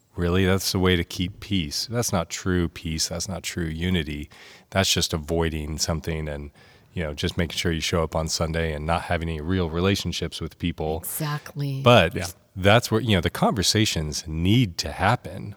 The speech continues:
Speaker 1: We don't want to avoid them in any way. We want them to happen in the right context, but that requires some courage and it
Speaker 3: Mm-hmm.
Speaker 1: requires some curiosity,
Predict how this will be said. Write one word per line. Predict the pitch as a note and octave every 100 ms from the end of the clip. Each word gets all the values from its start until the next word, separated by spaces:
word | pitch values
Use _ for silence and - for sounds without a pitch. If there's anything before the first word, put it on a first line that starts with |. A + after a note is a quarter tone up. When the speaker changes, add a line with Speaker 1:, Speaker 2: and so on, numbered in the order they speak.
| -
Speaker 1:
We | G2+
don't | C3 F2+
want | E2
to |
avoid | D2 C#2 C#2 - G#2 C3 F2+
them | D2 C#2 C#2 C2+ - - - - -
in | F#2+
any | E2+ D#2
way. | E2+ F2+ C#2+
We | D#2
want | F2 G#2 G#2
them | G2 F2
to |
happen | F2 F2 E2
in | D#2+
the | D2+
right | D#2 F2 E2
context, | - G#2 A2+ A2 D#2 D2 - -
but | D#2 D2
that | F#2 - -
requires | F2+ - G2+ A2 G2 E2+ F#2
some | G2+ G2
courage | - E2+ F2+ C#3+ - - -
and | F#2
it |
Speaker 3:
Mm-hmm. | F#2+
Speaker 1:
requires | D#2+ F#2+ F#2 F2+
some | F#2
curiosity, | - F#2+ F#2+ G#2+ F2+ F#2 F#2 F2+ A#2